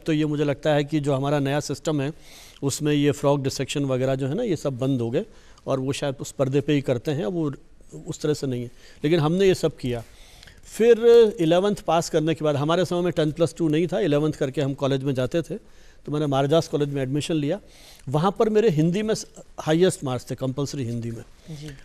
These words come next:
Speaker 1: और बाकी डिवीज़न तो फर्स्ट था, लेकिन कोई बहुत अच्छे मार्क्स नहीं थे। फिर पीएमटी की परीक्षा दी, सिलेक्शन नहीं हुआ। बस उसी दिन मैंने सोचा कि मुझे डॉक्टर नहीं बनना है और साहित्य के डॉक्टर बनेंगे।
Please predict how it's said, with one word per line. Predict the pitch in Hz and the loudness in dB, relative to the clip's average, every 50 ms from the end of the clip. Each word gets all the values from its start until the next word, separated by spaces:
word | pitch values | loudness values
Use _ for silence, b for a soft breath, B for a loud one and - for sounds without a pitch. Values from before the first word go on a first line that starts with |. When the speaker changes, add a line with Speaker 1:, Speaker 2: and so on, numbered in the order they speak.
| - - | -12 -6
Speaker 1:
और | - 147 151 143 | -2 -2 -2 -2
बाकी | 131 123 156 160 - - 233 226 226 233 233 226 - - - - - - - - - - - - - - | -2 -2 -2 -4 -2 -2 -2 -2 -2 -2 -2 -6 -10 -16 -20 -20 -20 -20 -20 -20 -20 -20 -20 -20 -8 -4
डिवीज़न | 135 151 165 180 208 208 202 | 0 2 2 2 2 2 0
तो | 180 220 214 208 208 202 208 - - - - - - - - | 2 2 2 4 2 0 -4 -12 -20 -20 -20 -20 -20 -20 -10
फर्स्ट | - - 170 185 - - - | -2 -2 -2 -2 -2 -2 0
था, | 196 240 | 0 2
लेकिन | 226 196 160 - 202 196 | 2 0 0 0 -2 0
कोई | 170 196 185 | 0 0 0
बहुत | 147 147 180 - | 0 0 -2 -2
अच्छे | - 151 - - - - | -4 -8 -4 0 0 2
मार्क्स | 185 175 170 160 - - - - - - | 2 2 0 -2 -4 -8 -20 -18 -12 -6
नहीं | 135 131 135 123 - | -6 -4 -4 -6 -8
थे। | 117 117 - - b b b b b b b b b b | -12 -16 -18 -18 b b b b b b b b b b
फिर | b - 226 | b 0 0
पीएमटी | 202 - - 185 196 226 226 165 - 208 | 0 2 2 4 6 6 6 4 0 0
की | 214 226 | -2 0
परीक्षा | - 190 180 180 - - 196 | 2 2 2 2 2 0 -2
दी, | 185 180 160 | -2 -2 -2
सिलेक्शन | - - 147 151 151 - - 175 156 | -4 -4 -2 -2 -2 -2 -4 -4 -4
नहीं | 131 131 135 127 | -4 -4 -4 -4
हुआ। | 117 113 117 120 | -6 -8 -10 -10
बस | 123 143 160 - - B B B B B B B B B | -10 -10 -12 -12 -14 B B B B B B B B B
उसी | - 208 - 285 | 2 4 4 4
दिन | 277 247 254 | 4 4 2
मैंने | 233 214 208 208 208 | 2 2 2 2 0
सोचा | - - 170 156 - - 208 226 233 - b b b b b b b | 0 0 -2 0 0 0 -2 -2 -2 -8 b b b b b b b
कि | 190 | -2
मुझे | 170 170 165 175 | 0 0 2 0
डॉक्टर | 185 165 160 - - 185 | 2 2 0 0 0 0
नहीं | 175 160 170 185 | 0 2 2 2
बनना | 185 165 151 147 143 156 | 2 2 2 2 0 -2
है | 185 226 | -2 -4
और | 190 | -4
साहित्य | - - - 156 170 240 196 - - | -4 2 4 6 6 6 6 4 2
के | 233 | 2
डॉक्टर | 185 180 165 - 180 170 | 4 2 2 0 -2 -4
बनेंगे। | 139 127 120 123 120 117 120 | -4 -4 -6 -6 -8 -8 -12